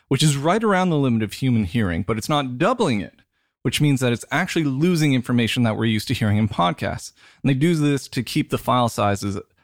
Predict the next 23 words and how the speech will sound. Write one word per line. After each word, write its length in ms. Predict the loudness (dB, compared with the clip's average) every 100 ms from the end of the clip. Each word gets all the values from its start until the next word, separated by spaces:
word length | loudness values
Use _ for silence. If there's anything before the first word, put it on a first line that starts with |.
| _
as 120 | -4
small 240 | 0 2 2
as 80 |
possible 380 | 2 0 0 -2
so 180 | -2 -2
that 80 | 0
more 220 | 2 0
people 260 | -2 -6 -2
can 140 | 0
download 400 | 2 2 0 0
it. 120 | -4 _ _
But 280 | -2 -2 -8 -6
for 160 | 0
recording, 460 | 0 0 0 2 2
we 80 | 2
need 160 | 0
to 60 | -2
be 120 | -2
recording 520 | -2 -4 -2 0 2
at 160 | 0 0
least 500 | 0 0 0 -4 -10
forty 340 | -6 0 0
thousand 480 | 0 0 0 0 -2